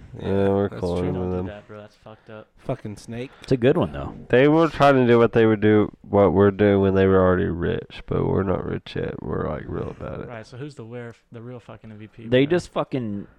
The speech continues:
Speaker 4: ended Workaholics and then started a podcast, and it's the exact same thing as the fucking show, except they don't
Speaker 1: Yeah, I
Speaker 4: have to
Speaker 1: know.
Speaker 4: fucking act.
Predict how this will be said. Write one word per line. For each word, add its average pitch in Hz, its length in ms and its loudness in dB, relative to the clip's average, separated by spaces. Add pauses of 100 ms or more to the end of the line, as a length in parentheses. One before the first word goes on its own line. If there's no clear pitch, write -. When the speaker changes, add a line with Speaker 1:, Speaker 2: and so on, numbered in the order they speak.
(200)
Speaker 4:
ended 120 300 0
Workaholics 117 840 0
and 92 120 -8
then 87 280 -8 (160)
started 98 380 -2
a 87 40 -4
podcast, 92 760 -8
and 87 120 -8
it's - 180 -14
the 95 220 -4
exact 90 480 -8
same 90 180 -10
thing 90 280 -8
as 87 140 -10
the 101 120 -12
fucking 87 400 -10
show, 87 380 -8
except - 340 -16
they - 80 -10
don't 110 120 -6
Speaker 1:
Yeah, - 60 -6
I 90 60 -4
Speaker 4:
have 90 100 -4
to 98 60 -2
Speaker 1:
know. 113 180 0
Speaker 4:
fucking - 260 -12
act. - 420 -14